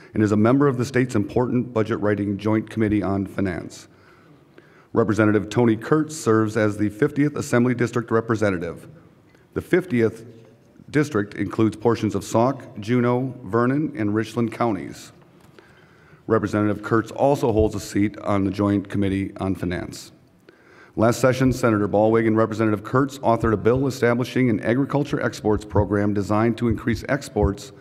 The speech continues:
by twenty-five percent across all commodities by twenty twenty-six. The bill gained fast bipartisan support in both the Assembly and Senate and was signed into law by the governor.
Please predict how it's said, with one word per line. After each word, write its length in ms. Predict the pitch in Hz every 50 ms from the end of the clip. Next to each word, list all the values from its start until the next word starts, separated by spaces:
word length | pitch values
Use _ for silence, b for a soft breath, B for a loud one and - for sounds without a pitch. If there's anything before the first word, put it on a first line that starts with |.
| B B B B B B B B
by 140 | B 92 95
twenty-five 640 | - - - 139 151 156 147 143 143 139 139 139 139
percent 420 | - 135 135 - 131 110 101 90
across 400 | - 85 - - 110 104 - -
all 240 | - - 110 110 117
commodities 640 | 113 - 120 113 104 101 104 95 90 98 104 104 98
by 200 | - - 92 90
twenty 360 | - - - 113 113 113 113
twenty-six. 840 | 113 - 120 113 110 110 110 - 107 - - - - - - - - - - _ _ _ B B B B B B B B B B B B
The 80 | B 101
bill 200 | 98 127 127 123
gained 260 | 120 113 107 107 -
fast 420 | - 120 117 123 135 131 - -
bipartisan 540 | - 123 127 127 127 127 127 123 123 135 135
support 380 | - 135 131 - 127 113 120 120
in 100 | 113 107
both 220 | 104 104 101 -
the 80 | 104 98
Assembly 500 | 92 - - 113 123 123 135 147 - -
and 120 | 113 131
Senate 360 | - - 123 110 104 107 107 - -
and 140 | 107 101 98
was 100 | 95 -
signed 300 | - 110 113 113 113 113
into 180 | 113 113 110
law 260 | 101 107 101 101 104 98
by 140 | 98 101
the 80 | 95 95
governor. 440 | 90 95 87 82 78 - - 92